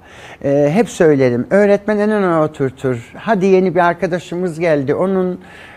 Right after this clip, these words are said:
e, kolu kanadı, gözü, eli bacağı, her şeyi biz olacağız dediğinde sınıf mevcudunun hepsi onu benimser." Ama bir şey yapamaz diyen arka sıraya oturttuğunuzda, e, tüm sınıf, hatta tüm okul ona o gözle bakar.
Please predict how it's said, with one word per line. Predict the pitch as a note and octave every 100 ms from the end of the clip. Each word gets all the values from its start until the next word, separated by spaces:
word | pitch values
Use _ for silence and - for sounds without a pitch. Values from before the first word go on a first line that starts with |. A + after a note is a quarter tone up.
| -
e, | E3 D#3+ D#3+ D3+ C#3+ C#3
kolu | - G#3+ G3+
kanadı, | F#3+ F#3 F3+ E3 E3+
gözü, | E3 E3+ D3+ E3+ E3+ E3 - -
eli | C#3 F3 F#3
bacağı, | F3+ F3+ F3 E3
her | E3 A3 A3
şeyi | - F3+ D3
biz | G#3 F#3+
olacağız | E3+ D3 - B2 A#2+ C#3
dediğinde | B2+ B2+ B2+ C#3+
sınıf | - D#4 G#3 -
mevcudunun | C#3 C3+ C3 B2+ C3
hepsi | B2 F3+ - -
onu | A2+ G#2+
benimser." | G2+ F#2 D#2+ - - A2 - - - -
Ama | G3+ G#3+ F3+
bir |
şey | G3+ - C4
yapamaz | A#3+ A3 A#3 G#3+ F#3+ C#3+
diyen | D#3 D#3
arka | E3 D#3 E3+
sıraya | D#3 E3 D3 C#3
oturttuğunuzda, | C#3+ C#3+ C#3 - A#2+ A2+ G#2 - B2+ E3+ - - - - B2+
e, | D3+ D3 C#3 C#3+
tüm | - A#3+
sınıf, | - C#3+ B2 A#2
hatta | E3+ -
tüm | F#3 C4+ A3+
okul | D#3+ - D3+ E3+
ona | - F#3+ E3+
o | C#3+
gözle | B2+ A#2 G#2 F#2+
bakar. | G2+ - F#2+